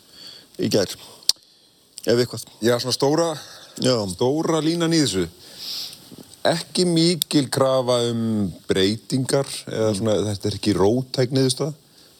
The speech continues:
Speaker 2: á neinn hætt-, neinn hátt, sko, róttækasti flokkurinn nær ekki inn. Eh, sósíalistar, til dæmis, sko, hérna, og, og svona,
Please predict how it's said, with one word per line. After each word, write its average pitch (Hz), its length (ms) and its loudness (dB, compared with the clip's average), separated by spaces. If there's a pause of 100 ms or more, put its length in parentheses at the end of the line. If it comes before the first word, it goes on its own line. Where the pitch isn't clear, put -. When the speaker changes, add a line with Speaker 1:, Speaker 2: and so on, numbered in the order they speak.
Speaker 2:
á - 40 -6
neinn 113 180 2
hætt-, 131 320 -6
neinn 113 220 0
hátt, 131 180 2
sko, - 160 0
róttækasti 107 600 0
flokkurinn 107 400 0
nær 107 220 2
ekki 104 160 2
inn. 135 120 0 (880)
Eh, 98 400 4
sósíalistar, 117 600 0
til 117 160 -8
dæmis, 131 280 -4
sko, - 440 2
hérna, 110 340 2
og, 104 320 2 (1120)
og 95 180 2
svona, 107 240 2